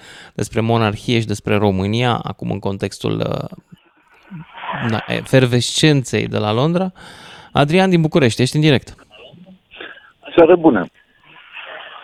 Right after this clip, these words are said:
Speaker 1: Bună.
Speaker 2: Auziți? Da. Uh, sunt pro-idee.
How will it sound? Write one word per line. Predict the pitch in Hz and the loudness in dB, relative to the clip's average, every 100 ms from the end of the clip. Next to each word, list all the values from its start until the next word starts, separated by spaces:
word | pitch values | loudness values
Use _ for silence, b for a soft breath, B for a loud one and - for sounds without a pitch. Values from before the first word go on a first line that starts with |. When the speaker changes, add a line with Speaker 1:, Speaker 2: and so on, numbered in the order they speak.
| - - | -14 -2
Speaker 1:
Bună. | 131 117 | 2 2
Speaker 2:
Auziți? | 87 160 - - _ B B B | 4 2 2 -10 _ B B B
Da. | _ 226 131 98 B B B B - | _ 4 4 4 B B B B 2
Uh, | - 143 151 139 143 B B B B B B B B | 6 8 10 8 6 B B B B B B B B
sunt | 135 127 104 _ | -6 -6 -8 _
pro-idee. | - 131 175 156 92 - _ - 117 87 110 92 69 | -2 4 6 6 4 0 _ -10 -8 2 4 4 0